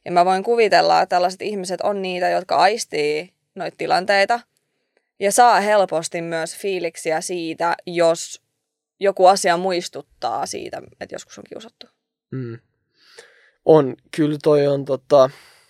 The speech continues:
Speaker 2: aika ison työn sä saat tehdä, että sulla ei jäisi niinku mitään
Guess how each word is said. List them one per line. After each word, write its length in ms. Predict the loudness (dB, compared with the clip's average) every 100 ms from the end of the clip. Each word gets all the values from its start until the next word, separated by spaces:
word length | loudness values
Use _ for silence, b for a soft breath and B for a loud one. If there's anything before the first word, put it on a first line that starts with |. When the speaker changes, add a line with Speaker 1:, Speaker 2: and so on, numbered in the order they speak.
| b b _ -14 -14 b b b b 2
Speaker 2:
aika 460 | 6 6 6 6
ison 280 | 4 4 2
työn 240 | 2 0 0
sä 100 | -2
saat 200 | -4 -2
tehdä, 420 | 2 2 2 -2 -6 -8
että 500 | -8 -8 _ -2 -2 -4 -8
sulla 380 | -4 0 2 2
ei 140 | 2
jäisi 300 | 0 -2 -4
niinku 320 | -12 -10 -10 -10 -12 -14 -14 -14 -14 -12
mitään 640 | -10 -6 -6 -6 -8 -12